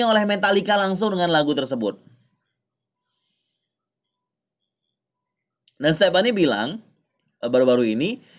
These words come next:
katanya Metallica itu sebenarnya ya tetap mau, walaupun acaranya ya di Performance Center ataupun di Cinematic Match, dia tetap mau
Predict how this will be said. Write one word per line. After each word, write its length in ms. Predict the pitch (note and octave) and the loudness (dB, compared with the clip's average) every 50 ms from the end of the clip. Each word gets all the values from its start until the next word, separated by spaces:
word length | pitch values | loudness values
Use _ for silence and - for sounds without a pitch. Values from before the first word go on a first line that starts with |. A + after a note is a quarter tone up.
| _ _ _ | _ _ _
katanya 400 | - A#2+ C3 B2+ C#3+ E3 A3+ B3 | -6 -4 -2 0 0 0 0 0
Metallica 880 | A3+ G3+ F3+ D3+ - D#3+ D3+ C#3+ C3 A#2+ - - G2+ G2 G#2 - E4 D4+ - _ _ _ - | 2 2 0 2 2 2 2 2 0 -2 -4 -4 -4 -2 -2 -4 -4 -8 -14 _ _ _ -4
itu 160 | C#3 F3 - C4+ | -2 0 0 0
sebenarnya 560 | - C#4 A3 G#3 F#3 F3 E3 E3 A3 C4+ D#4 - - _ _ _ _ _ _ - | 0 2 0 2 2 2 2 4 2 2 0 -2 -6 _ _ _ _ _ _ -2
ya 160 | C#3+ F#3 F#3 | 0 2 2
tetap 400 | - A3 G#3 - A3+ G#3 - A3 | 2 0 0 0 0 0 0 0
mau, 320 | B3+ C4+ D4+ D4 C#4 B3+ | 2 4 4 4 2 2
walaupun 480 | A3+ G3 G3+ G3+ G3+ G3+ G3 C4+ D4+ D4 | 2 4 4 6 4 4 4 4 2 4
acaranya 480 | C4 A3+ - G3+ F3+ F3 G3+ C4+ D4+ | 2 2 2 2 4 4 4 2 2
ya 160 | C#4+ B3+ A3 F#3 | 0 0 0 0
di 80 | F3+ | 0
Performance 480 | F3+ F#3+ F#3 F#3+ F#3 G3 G3 F#3+ F#3 C#4+ | 0 0 0 0 0 0 2 2 2 2
Center 240 | D4+ C#4+ B3+ A3+ G#3 G3 | 2 2 2 0 0 0
ataupun 400 | E3+ F#3 G3 G3 G3 B3 B3 A3+ | 0 0 0 0 2 0 -2 0
di 80 | A3 - | -2 -2
Cinematic 480 | G#3+ G3+ G3 F#3 F3+ F3+ E3+ - A3 | -2 -2 0 0 0 0 0 -2 -6
Match, 240 | B3 B3 B3 B3 - | -4 -4 -4 -4 -4
dia 160 | G#3 C#4 C#4+ | -6 -2 0
tetap 240 | C#4+ A#3+ - G#3 E3+ | 0 0 -2 -2 -4
mau 400 | F3 F3+ G3 G#3 G3+ G#3 - - | -4 -4 -4 -4 -6 -8 -10 -16